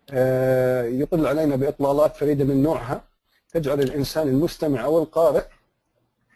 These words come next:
آه، يستخدم عقله أكثر في كيفية وصول الدكتور سامي سويلم لفكرة معينة أو لطريقة معينة.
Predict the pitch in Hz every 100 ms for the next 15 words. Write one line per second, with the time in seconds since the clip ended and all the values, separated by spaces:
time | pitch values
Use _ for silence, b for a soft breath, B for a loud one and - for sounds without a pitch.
0 | b _ 135 135 131 131 127 127 139 135
1 | 131 - - 135 151 131 170 175 147 147
2 | - 151 185 - _ _ - - 180 180
3 | 175 - 208 214 - 151 139 190 185 180
4 | - 131 143 156 170 175 - 165 160 143
5 | 160 160 170 - 151 143 135 156 139 143
6 | 151 147 135 139 143 135 139 131 131 123
7 | 117 113 190